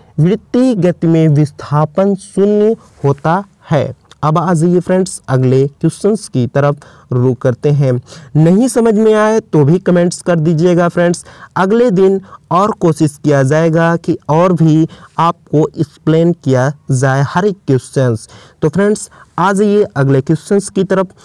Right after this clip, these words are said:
friends, प्रक्षेप यानी projectile का पथ कहलाता है। Friends,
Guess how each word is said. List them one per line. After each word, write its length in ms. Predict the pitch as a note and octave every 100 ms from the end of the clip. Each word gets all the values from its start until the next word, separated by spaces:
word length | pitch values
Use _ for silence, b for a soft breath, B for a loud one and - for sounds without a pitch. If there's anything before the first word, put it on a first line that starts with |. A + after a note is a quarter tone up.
| B B
friends, 300 | A#3+ C4+ - - _
प्रक्षेप 800 | F#3 F#3+ - - A#3+ A#3 - -
यानी 260 | D#3+ F3+ G#3
projectile 1040 | G#3 F#3+ F#3 F#3 G3 _ - G#3 A#3 B3+
का 440 | B3 E3 D#3 D#3+ E3+ B B _ -
पथ 280 | G#3+ - G#3 _ -
कहलाता 560 | C#3+ C#3+ B2 B2 D3+
है। 300 | D#3 D#3+ C#3+ A#2 B B -
Friends, 280 | G#3+ A3+ -